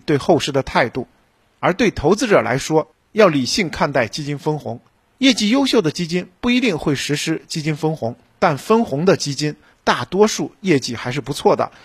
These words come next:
是有红利可供分配的产品，这可以作为选择基金时的一个参考标准。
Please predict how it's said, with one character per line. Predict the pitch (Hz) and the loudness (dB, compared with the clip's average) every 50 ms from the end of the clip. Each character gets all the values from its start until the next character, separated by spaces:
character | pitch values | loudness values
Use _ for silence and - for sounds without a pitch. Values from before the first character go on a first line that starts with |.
| - - | -20 -14
是 | - - - 190 156 | -10 -4 0 0 2
有 | 135 117 110 | 2 2 0
红 | - - 143 | -2 -2 0
利 | 190 214 147 | 0 0 0
可 | - - - - 107 | 0 -4 -6 -6 0
供 | - 196 185 120 | 2 2 2 2
分 | - - 190 214 | 2 -2 -2 0
配 | - - 220 151 | 2 2 2 2
的 | 117 | 0
产 | - - 113 113 135 | -2 -6 -8 -10 -8
品， | 135 120 - _ _ - - - - _ _ | -10 -10 -12 _ _ -20 -20 -20 -20 _ _
这 | - 208 | 0 0
可 | - - - 180 220 | 0 2 2 0 2
以 | 180 | 2
作 | - - 170 | 0 2 2
为 | 143 143 151 151 | 4 4 2 0
选 | - - - 135 117 113 | -2 0 0 0 0 0
择 | 110 135 143 | -2 -4 -4
基 | 143 - 185 | -4 -4 -4
金 | 170 180 185 185 | -2 -2 -2 -2
时 | - - 127 | -2 -4 -4
的 | 127 139 117 107 - | -2 -2 -2 -4 -4
一 | 127 135 | -6 -2
个 | 147 170 | 0 0
参 | 139 - - - 175 180 | 0 0 0 -2 -2 -2
考 | 165 131 104 | -2 -4 0
标 | - 165 156 170 | 2 2 4 2
准。 | 147 135 - | 2 -2 -6